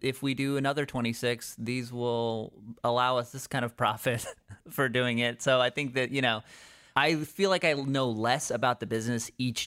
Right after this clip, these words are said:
day now <laughs> versus when, before, I was like, "Oh, I'm learning more about the business each day," and now it's,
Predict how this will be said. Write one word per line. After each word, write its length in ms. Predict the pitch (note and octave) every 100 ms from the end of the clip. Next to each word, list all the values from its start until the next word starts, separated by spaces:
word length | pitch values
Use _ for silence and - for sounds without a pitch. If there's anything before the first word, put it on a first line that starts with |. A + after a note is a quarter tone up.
| G#2
day 300 | A2+ G#2+ F#2+
now 400 | F2+ F2+ G2 A#2+
<laughs> 160 | - -
versus 600 | A#2+ A#2+ A2+ A#2+ A2 A2 G2+ _ _ B2+
when, 440 | A#2+ A#2+ A#2+ A#2+ A#2+
before, 400 | B2+ - C3+ B2
I 60 | A#2
was 100 | B2
like, 140 | F#3+
"Oh, 40 |
I'm 140 | A#3+ B2+
learning 240 | C#3+ D#3+
more 140 | C3+ C#3+
about 220 | C#3 C3
the 60 |
business 300 | D#3+ F3+ D3+
each 180 | B2+ A#2+
day," 220 | E3+ D3+
and 160 | A#2+ A#2+
now 260 | B2+ B2+
it's, 140 | B2